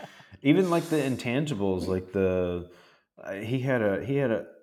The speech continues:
Speaker 2: one, one of the run, one of the running plays that Stetson had around the end where he basically turned something and, uh, nothing into something and s-, and substantially more. Like, Pickens was out on the edge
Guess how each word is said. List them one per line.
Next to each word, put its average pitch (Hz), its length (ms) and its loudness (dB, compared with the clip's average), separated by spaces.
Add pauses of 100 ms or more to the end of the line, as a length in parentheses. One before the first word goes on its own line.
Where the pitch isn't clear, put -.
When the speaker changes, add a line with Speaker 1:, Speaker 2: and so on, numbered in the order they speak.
(120)
Speaker 2:
one, 110 320 0
one 131 140 2
of 143 100 2
the 113 100 4
run, 110 540 0
one 120 160 -2
of 135 80 -2
the 117 80 0
running 110 240 -2
plays 92 300 -2
that - 140 -16
Stetson 101 400 -4
had 98 240 0
around 90 300 -2
the 85 180 -4
end 90 380 -2 (280)
where 98 140 0
he 101 40 2
basically 98 360 -2
turned 98 300 -4
something 98 360 -4
and, 82 240 -6 (240)
uh, 95 180 -4 (320)
nothing 104 460 -2
into 82 180 -4
something 85 640 -6
and 82 140 -10
s-, - 180 -14 (100)
and 87 220 -8
substantially 92 600 -8
more. 87 360 -4
Like, 82 380 -8
Pickens 98 380 -10
was 90 340 -10 (160)
out 98 220 2
on 98 140 -2
the 90 140 -8
edge 101 440 -2